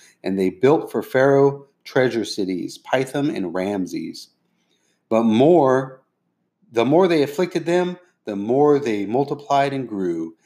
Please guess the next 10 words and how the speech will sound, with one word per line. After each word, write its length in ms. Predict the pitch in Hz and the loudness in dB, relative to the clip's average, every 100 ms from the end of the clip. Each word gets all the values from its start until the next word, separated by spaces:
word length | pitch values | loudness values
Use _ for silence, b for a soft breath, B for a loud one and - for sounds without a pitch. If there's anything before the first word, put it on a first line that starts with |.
| _ _ | _ _
and 220 | 90 95 | -10 -6
they 200 | 110 135 | 2 2
were 180 | 127 107 | 4 0
grieved 640 | 90 135 160 143 107 98 | -4 0 4 4 2 -4
because 320 | 98 95 107 95 | -12 -6 -6 -6
of 80 | |
the 100 | 90 | -12
children 400 | - - 131 143 | -8 -2 0 2
of 100 | 135 | 0
Israel. 600 | 139 110 98 87 85 80 | 0 -2 -2 -4 -4 -10